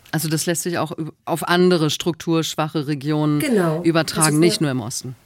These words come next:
Speaker 2: Genau, wir haben da selten nur noch eine, eine Buslinie, ja, wo man sich vielleicht früher, wenn man, wenn man in den Betrieb in der Nachbarkleinstadt fuhr, morgens an der Bushaltestelle traf. Das findet nicht mehr statt.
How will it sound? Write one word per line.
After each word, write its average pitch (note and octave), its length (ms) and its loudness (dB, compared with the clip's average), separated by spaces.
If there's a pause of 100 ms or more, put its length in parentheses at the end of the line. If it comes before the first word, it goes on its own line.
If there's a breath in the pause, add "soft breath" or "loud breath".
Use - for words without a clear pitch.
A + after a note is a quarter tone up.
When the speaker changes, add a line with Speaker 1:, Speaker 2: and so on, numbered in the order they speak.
(300)
Speaker 2:
Genau, F3 320 -2
wir F#3 160 -2
haben F#3+ 360 0
da F#3+ 280 -2
selten A3 400 0
nur G#3 80 -2
noch G#3 180 -6
eine, G3+ 240 0
eine G3 140 -4
Buslinie, G3+ 1000 2
ja, C4 220 -4
wo G#3 100 -2
man F#3+ 200 0
sich G#3 160 0
vielleicht G#3 280 0
früher, G#3+ 460 6
wenn G3 120 2
man, G3 380 0
wenn G3+ 140 -2
man G3+ 160 0
in - 120 -4
den F#3+ 160 -2
Betrieb A3 420 0
in G#3 80 -4
der G#3 120 -2
Nachbarkleinstadt G3+ 880 -4
fuhr, G3+ 440 0
morgens G3+ 420 0
an - 100 -4
der F#3+ 80 -4
Bushaltestelle G3+ 800 -4
traf. F#3+ 420 -4
Das - 180 -4
findet A#3 360 -6
nicht G3+ 160 -6
mehr F#3+ 140 -4
statt. F3+ 420 -6